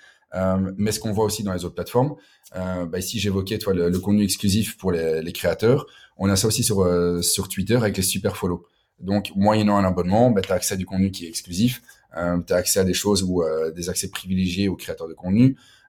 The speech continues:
Euh, TikTok est occupé à, à réfléchir aussi à, euh, à avoir une sorte de rémunération au niveau des créateurs de contenu. Et donc on se rend compte que tout ce qui est, euh, rétribution, tout ce qui est achat, tout ce qui est monétisation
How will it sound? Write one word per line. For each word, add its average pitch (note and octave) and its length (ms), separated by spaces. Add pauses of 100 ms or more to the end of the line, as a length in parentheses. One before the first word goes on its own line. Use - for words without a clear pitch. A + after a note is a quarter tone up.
Euh, F#2 140
TikTok A2 480
est G2 40
occupé G2 320
à, F2 580 (720)
à F2+ 100
réfléchir G#2 560
aussi G#2+ 420
à, G2 300
euh, F2+ 720
à F#2+ 100
avoir G2+ 580
une G2 120
sorte G#2+ 240
de G2+ 80
rémunération G2 580
au G#2 40
niveau F#2+ 160
des F2 100
créateurs F#2 300
de F2+ 80
contenu. A2+ 420 (260)
Et F#2 80
donc G#2 120
on G2+ 100
se - 80
rend G#2+ 160
compte A#2 320 (420)
que A#2 480
tout C3 140
ce B2+ 100
qui A#2+ 220
est, A#2 180
euh, F2+ 280
rétribution, A2 720
tout G#2+ 100
ce - 80
qui G#2 120
est - 120
achat, A2+ 440
tout G2+ 140
ce - 80
qui G#2+ 100
est - 20
monétisation G#2 840